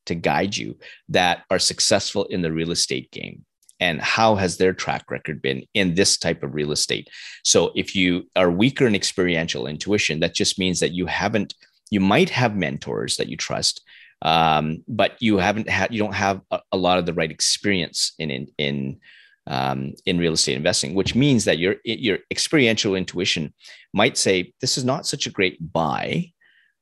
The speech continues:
Uh, perhaps you need to get more, uh, more knowledge from somebody or something." And so it's gonna send you a warning signal to say, "Hold on, wait, wait, wait, wait," before you buy that.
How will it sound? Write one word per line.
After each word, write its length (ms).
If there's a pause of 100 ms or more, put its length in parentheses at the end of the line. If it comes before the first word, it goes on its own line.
Uh, 240
perhaps 500
you 60
need 140
to 40
get 220
more, 180 (380)
uh, 260 (240)
more 240
knowledge 400
from 320
somebody 460
or 40
something." 520 (560)
And 120
so 120
it's 100
gonna 160
send 300
you 80
a 40
warning 360
signal 320
to 60
say, 160
"Hold 280
on, 160
wait, 240
wait, 180
wait, 200
wait," 160
before 300
you 100
buy 240
that. 180